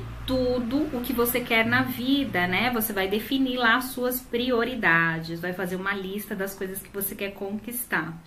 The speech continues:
Vai colocar essa, essa lista num local visível, vai fazer os seus pedidos pro universo e vai soltar esses pedidos.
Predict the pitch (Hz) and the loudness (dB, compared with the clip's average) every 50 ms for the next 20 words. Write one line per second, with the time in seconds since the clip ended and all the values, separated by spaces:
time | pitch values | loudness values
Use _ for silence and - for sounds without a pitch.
0 | - - - 269 269 285 285 269 262 262 254 233 220 214 220 220 - - 208 196 | -10 -4 -4 -2 0 0 0 0 2 2 2 2 2 2 0 -2 -2 0 2 4
1 | 185 175 165 165 170 175 180 180 196 185 185 226 254 247 - 262 254 254 254 247 | 4 4 2 0 -2 -4 -6 -6 -4 -4 -4 -4 -4 -4 -4 -2 -2 -2 -4 -2
2 | 247 240 240 240 - 202 196 196 196 240 277 269 240 220 220 208 196 190 185 190 | 0 0 0 0 0 0 0 0 0 0 0 0 0 -2 -2 -2 -4 -4 -4 -2
3 | 214 233 277 - - - - - - - - - - - - _ - - - - | 0 0 0 -2 -4 -8 -16 -20 -20 -20 -20 -20 -20 -20 -20 _ -20 -20 -20 -20
4 | - - - - - - - - - 208 214 214 - 254 220 220 254 277 277 - | -20 -20 -20 -20 -20 -20 -18 -6 -2 0 2 4 4 4 4 4 2 2 4 4
5 | 285 269 262 - 233 214 220 214 220 214 - - 214 202 196 175 165 170 185 180 | 2 2 0 0 -2 -2 -2 -2 -2 -4 -2 0 0 0 0 0 -2 0 2 4
6 | 185 185 208 220 - - - 311 302 - 240 214 202 214 208 220 247 - - - | 4 4 2 0 -4 -6 -8 -8 -6 -6 -8 -4 0 2 2 2 0 -4 -8 -10
7 | - - - - - - - - - 285 294 285 277 - - 277 254 262 262 262 | -10 -8 -6 -4 -4 -4 -2 0 0 0 0 0 -2 0 2 4 4 4 4 0
8 | 247 240 240 - 214 - - - 208 185 185 180 180 165 165 165 - - - - | -2 -6 -8 -6 -8 -8 -6 -8 -8 -8 -8 -8 -8 -8 -10 -12 -12 -12 -12 -14
9 | - | -14